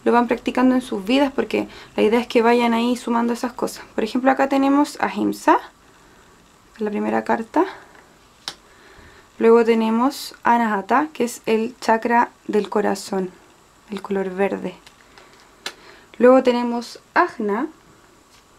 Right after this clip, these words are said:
que es el tercer ojo. Si nos fijamos acá, miren, salen tres ojos de hecho, pero es un tono índigo,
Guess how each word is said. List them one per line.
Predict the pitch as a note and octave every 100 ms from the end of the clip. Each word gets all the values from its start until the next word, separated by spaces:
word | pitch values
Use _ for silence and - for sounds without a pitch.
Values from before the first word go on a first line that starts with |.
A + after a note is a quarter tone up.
| _ _
que | - G#3 -
es | - G#3+ A#3 - - - - - _ _
el | - G3+
tercer | G3 G3+ - G#3+
ojo. | A#3 A3+ G3 - _ _ _ _ _ - - _ _
Si | - A3+
nos | A3
fijamos | G3+ A3+ A#3 A3+
acá, | G#3 A3+
miren, | A3+ A3+ B3 C4 - - -
salen | - - A3+ A3+
tres | A3 A#3
ojos | A#3+ A#3 A#3+
de | A#3
hecho, | A#3 - C#4 - - - - - - -
pero | - A3+
es | A3+ -
un | A3+ A3+
tono | G#3 A3+ A3 A3 G#3+ G#3
índigo, | C4 C4+ B3 A3 G3+ G3+ G#3